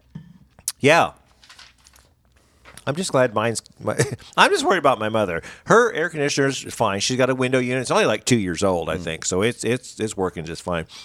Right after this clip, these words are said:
Speaker 1: But she's leaving it on overnight. And I'm like, "Do that." Because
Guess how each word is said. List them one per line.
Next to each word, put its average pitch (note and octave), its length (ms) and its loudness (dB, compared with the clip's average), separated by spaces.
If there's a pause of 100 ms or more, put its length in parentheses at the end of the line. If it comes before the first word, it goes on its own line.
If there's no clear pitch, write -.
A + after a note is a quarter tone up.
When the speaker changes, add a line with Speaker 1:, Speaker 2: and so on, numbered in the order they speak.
(200)
Speaker 1:
But C3+ 120 4
she's D3 220 0
leaving E3+ 240 0
it B2 100 0
on B2+ 220 2
overnight. G#2+ 640 0
And - 280 -12
I'm A2 60 2
like, G#2 160 0 (160)
"Do F3+ 220 2
that." G2+ 360 -6
Because A#2 480 0